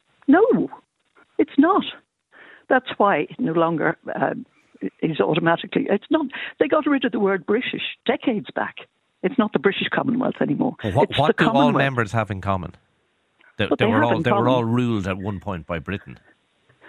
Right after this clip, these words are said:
Speaker 1: They speak English.
Speaker 2: Yeah.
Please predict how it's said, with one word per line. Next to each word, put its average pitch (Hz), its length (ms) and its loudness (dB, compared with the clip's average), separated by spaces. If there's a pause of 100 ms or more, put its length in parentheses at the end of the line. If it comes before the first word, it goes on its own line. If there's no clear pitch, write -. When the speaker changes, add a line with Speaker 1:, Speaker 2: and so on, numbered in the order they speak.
(540)
Speaker 1:
They 285 100 4
speak - 240 0
English. 151 260 2 (1600)
Speaker 2:
Yeah. 80 300 -6